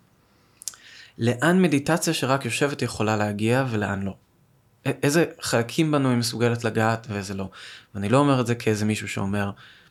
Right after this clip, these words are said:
"אני אפילו לא אטען שמדיטציה היא לא שלמה." אולי היא כן.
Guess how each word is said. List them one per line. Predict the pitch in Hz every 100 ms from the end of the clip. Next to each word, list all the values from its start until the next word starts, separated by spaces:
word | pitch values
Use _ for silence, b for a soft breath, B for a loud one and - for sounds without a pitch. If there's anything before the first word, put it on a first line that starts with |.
| B B - -
"אני | 101
אפילו | - 185 175
לא | 160
אטען | 165 - 131 143
שמדיטציה | 135 117 113 120 117
היא | 113
לא | 107
שלמה." | - 110 101 92 90 _
אולי | 117 120 143 156 - - _
היא | 143 135
כן. | 113 95